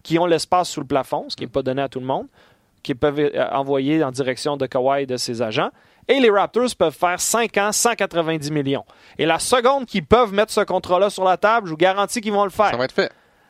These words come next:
Speaker 2: Mais ça
Speaker 1: Alors,
Speaker 2: va être à Kawhi ensuite.
Speaker 1: est-ce que l'argent additionnel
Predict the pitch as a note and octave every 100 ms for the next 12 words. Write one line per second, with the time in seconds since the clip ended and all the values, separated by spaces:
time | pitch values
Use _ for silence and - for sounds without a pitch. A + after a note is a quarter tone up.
0 | - C3+ D3+ D3+ C3+ - C3 C#3 G2 -
1 | - - B2+ - E3 E3 E3 E3+ E3+ F#3+
2 | G3 F3 C#3+ - F3+ E3+ F#3 G3